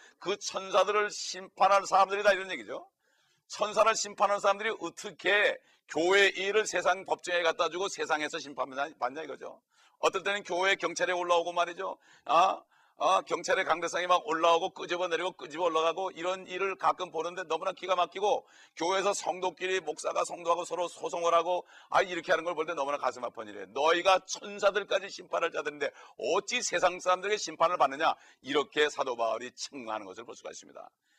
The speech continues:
지금 시대에 사시는 분들, 예수 그리스도를 영접하고 성령으로 거듭난 분들은 지금부터 심판자로서 복음을 증거할 때마다 심판하고 그들의, 그들을 심판함으로 그들이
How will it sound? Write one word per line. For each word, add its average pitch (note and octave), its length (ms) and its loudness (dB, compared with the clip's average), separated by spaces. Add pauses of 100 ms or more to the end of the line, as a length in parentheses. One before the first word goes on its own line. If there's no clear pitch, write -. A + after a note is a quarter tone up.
(120)
지금 C#3+ 280 -2
시대에 C3 280 0
사시는 A#2 420 -2
분들, F2 260 -18 (480)
예수 D3 280 2
그리스도를 C#3 320 -4
영접하고 C3 420 -4
성령으로 A#2 380 -6
거듭난 G#2+ 340 -10
분들은 F#2+ 320 -18 (360)
지금부터 G#3+ 600 0
심판자로서 D3 920 0 (360)
복음을 G#3+ 380 2
증거할 G3 380 2
때마다 F3 240 2
심판하고 B2 800 -4 (280)
그들의, G3 440 0
그들을 F#3 300 -4
심판함으로 G3 640 2
그들이 F3 420 -4